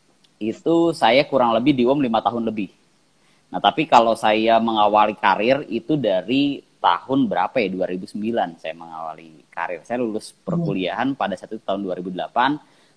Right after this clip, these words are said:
Speaker 1: Tentunya mengawali semuanya dari level terendah kalau saya pikir gitu ya. Dan setelah itu terus bertumbuh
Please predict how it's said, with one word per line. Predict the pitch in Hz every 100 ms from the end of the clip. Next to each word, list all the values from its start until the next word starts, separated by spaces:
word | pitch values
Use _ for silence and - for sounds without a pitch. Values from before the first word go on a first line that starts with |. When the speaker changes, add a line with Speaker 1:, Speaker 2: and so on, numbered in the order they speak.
| -
Speaker 1:
Tentunya | 160 151 165 170 202 208
mengawali | 202 156 135 123 123 123 120 127 127 - -
semuanya | 131 120 113 104 104 113 135 151 147 _
dari | 95 95 82 87 113 123 120 _ -
level | 92 87 - 110 117
terendah | - - 92 95 80 -
kalau | 76 78
saya | - 80
pikir | - _ 85 78
gitu | 78 73
ya. | 78 82 _ _ _ _ _
Dan | 92 95
setelah | - 107 107
itu | 101 - 156 160 156 151 -
terus | 117 120
bertumbuh | 123 120 127 120 143 170 180